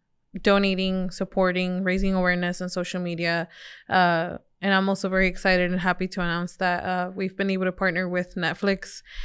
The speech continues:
and there will be a documentary, um, November seventeenth, Ayan Vanessa Guillen, and it shows all the back work, uh, that we've done, uh, over the last two years. Um,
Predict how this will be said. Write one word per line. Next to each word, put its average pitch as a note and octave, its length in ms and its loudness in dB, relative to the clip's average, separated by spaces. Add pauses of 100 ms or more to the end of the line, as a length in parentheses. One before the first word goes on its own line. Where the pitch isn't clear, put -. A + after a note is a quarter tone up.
(240)
and F#3 400 4
there F3+ 160 2
will F#3 180 0
be F#3 140 0
a F#3 40 2
documentary, F3 840 0
um, D#3+ 460 0 (580)
November F#3+ 340 4
seventeenth, F#3+ 760 -2 (380)
Ayan F#3 180 2
Vanessa F3 320 -2
Guillen, F3 400 0 (380)
and G#3 160 6
it - 100 -2
shows F#3 600 4
all F#3 200 4
the F#3 120 -2
back F3 360 -2
work, E3+ 380 0
uh, D#3+ 320 0 (240)
that D3 320 -4 (220)
we've F3 200 -6
done, E3 280 -4 (200)
uh, F3 280 2
over F#3 180 0
the F3+ 80 -2
last F3 260 2
two G3+ 100 -4
years. F#3 480 -2 (440)
Um, F3+ 560 2